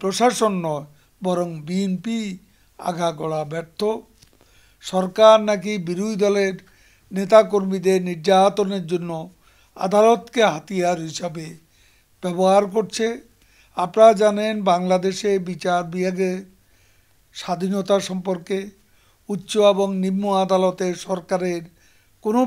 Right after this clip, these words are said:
প্রকার হস্তক্ষেপ নেই। আজ তাই আওয়ামী লীগের অনেক নেতাকর্মীর বিরুদ্ধেও আদালতে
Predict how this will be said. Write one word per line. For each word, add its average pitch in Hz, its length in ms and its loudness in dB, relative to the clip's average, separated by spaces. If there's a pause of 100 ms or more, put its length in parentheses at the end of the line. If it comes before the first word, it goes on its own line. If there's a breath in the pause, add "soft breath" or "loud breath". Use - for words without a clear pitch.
প্রকার 185 300 2 (100)
হস্তক্ষেপ 180 540 -6 (140)
নেই। 190 160 -4 (480)
আজ 180 280 -2 (160)
তাই 208 200 4 (160)
আওয়ামী 202 320 2
লীগের 220 280 0 (120)
অনেক 202 180 -2 (120)
নেতাকর্মীর 185 720 -2
বিরুদ্ধেও 196 440 -2 (680 soft breath)
আদালতে 190 600 0